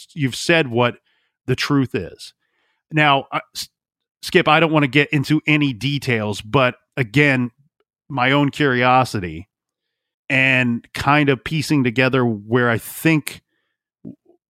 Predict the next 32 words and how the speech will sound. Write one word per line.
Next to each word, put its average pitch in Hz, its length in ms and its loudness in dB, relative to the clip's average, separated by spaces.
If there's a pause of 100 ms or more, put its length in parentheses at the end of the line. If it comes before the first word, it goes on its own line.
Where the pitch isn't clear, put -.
(200)
what 139 260 2
your 139 180 0
overall 135 520 2
story 131 440 0
would 104 240 -4
be. 123 280 0 (160)
I've 151 320 4
always 151 720 0
believed, 123 640 0
and 117 120 0
I, 127 100 0
and 127 140 -2
I 120 120 0
still 156 480 2
do, 131 320 2
and, 120 180 0
and 123 220 -2
will 143 260 2
until 127 720 0
we, 117 440 -6 (1000)
until 135 260 0
we 131 140 0
have 123 180 2
all 123 140 0
the 117 220 0
answers, 110 420 -4
that 110 220 -6
this 131 220 -2
was 123 160 -2
a 110 80 -6
sexually 123 500 -4
motivated 107 720 -4